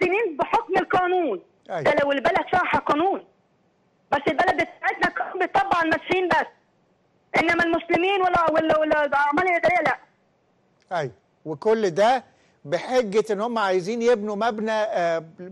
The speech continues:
Speaker 2: يعني مبنى خدمات.
Speaker 1: خدمات. أيوة، مبنى خدمات.
Speaker 2: أيوة.
Speaker 1: هنعمل لها إيه؟ مش عارفين نعمل حاجة بتاعها لغاية دلوقتي.
Speaker 2: هل
Speaker 1: ومحدش
Speaker 2: حضرتك
Speaker 1: من-، ساندنا.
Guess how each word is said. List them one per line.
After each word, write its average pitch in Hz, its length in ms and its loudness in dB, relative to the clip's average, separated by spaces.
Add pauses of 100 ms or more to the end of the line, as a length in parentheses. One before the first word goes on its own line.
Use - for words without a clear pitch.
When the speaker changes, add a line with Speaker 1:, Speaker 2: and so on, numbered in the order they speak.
Speaker 2:
يعني 165 320 -6
مبنى 208 300 -2
خدمات. 196 440 -2
Speaker 1:
خدمات. 330 440 0 (840)
أيوة، 262 220 2
مبنى 349 260 0
خدمات. 240 360 0 (480)
Speaker 2:
أيوة. 143 220 -4 (2500)
Speaker 1:
هنعمل 277 320 0
لها 311 140 2
إيه؟ 294 100 2
مش 302 140 -2
عارفين 311 260 0
نعمل 311 200 0
حاجة 302 200 0
بتاعها 294 240 0
لغاية 269 140 0
دلوقتي. - 300 -2 (200)
Speaker 2:
هل 180 200 -2
Speaker 1:
ومحدش 240 300 -2
Speaker 2:
حضرتك 339 320 0
Speaker 1:
من-، 285 320 -2
ساندنا. 226 420 -2